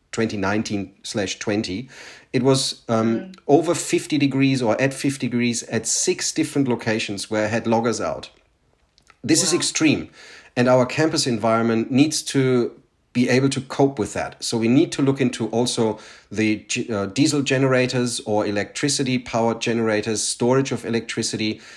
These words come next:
Speaker 1: that we then have available when we have blackouts, um, because our campus environment needs to be safe for students and staff. Um,
Speaker 2: Mm-hmm.
Speaker 1: and we need to have capacity to, when the lights go out, to still power our buildings and cool them down, because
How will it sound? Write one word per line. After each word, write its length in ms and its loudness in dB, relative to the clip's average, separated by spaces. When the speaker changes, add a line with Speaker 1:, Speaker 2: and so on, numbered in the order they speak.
Speaker 1:
that 180 0
we 80 2
then 200 4
have 200 2
available 540 4
when 260 2
we 120 0
have 200 -4
blackouts, 600 -2
um, 180 -2
because 580 0
our 220 -2
campus 360 -2
environment 520 0
needs 220 0
to 80 -8
be 140 -4
safe 340 -2
for 340 -6
students 440 -2
and 120 -6
staff. 520 -4
Um, 400 -2
Speaker 2:
Mm-hmm. 320 -10
Speaker 1:
and 140 2
we 60 4
need 180 2
to 80 -2
have 260 0
capacity 640 -2
to, 360 0
when 500 0
the 240 -2
lights 300 2
go 160 2
out, 320 4
to 100 -2
still 340 2
power 360 6
our 260 2
buildings 560 2
and 280 -4
cool 280 2
them 160 2
down, 380 2
because 520 -4